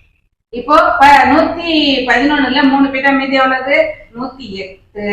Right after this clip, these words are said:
divided by மூணு plus ஒன்னு. இப்ப இது இதையும் ஃபர்ஸ்ட் வகுக்கணுமா? ஒன் த்ரீ is த்ரீ, த்ரீ த்ரீ is are நைன், பேலன்ஸ் ஒன்னா, சிக்ஸ் த்ரீ is are எயிட்டீன்.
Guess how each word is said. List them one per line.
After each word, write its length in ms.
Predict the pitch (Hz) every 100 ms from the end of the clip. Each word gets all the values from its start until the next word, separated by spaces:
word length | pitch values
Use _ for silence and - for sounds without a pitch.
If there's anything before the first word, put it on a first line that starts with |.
| 214 277 - - 180
divided 400 | 208 220 240 240 -
by 120 | 233 269 285 185
மூணு 320 | 180 175 202 - -
plus 240 | 214 - - 415
ஒன்னு. 340 | 156 160 190 202 - - _ -
இப்ப 100 | 254 269
இது 100 | 269 285 262
இதையும் 220 | 269 269
ஃபர்ஸ்ட் 300 | 262 - 262
வகுக்கணுமா? 600 | 262 262 269 269 277 254 - - - -
ஒன் 160 | 214 240 -
த்ரீ 160 | 269 277
is 80 | 262 -
த்ரீ, 220 | 196 190 247 320
த்ரீ 120 | 269 233 233
த்ரீ 100 | 247 254
is 100 | 254
are 100 | 254 190
நைன், 400 | 185 240 285 302 240
பேலன்ஸ் 420 | 202 165 160 - 247
ஒன்னா, 220 | 262 277 - - - - - -
சிக்ஸ் 240 | 294 -
த்ரீ 120 | 269 247
is 100 | - 277
are 100 | 302 254
எயிட்டீன். 400 | 240 240 247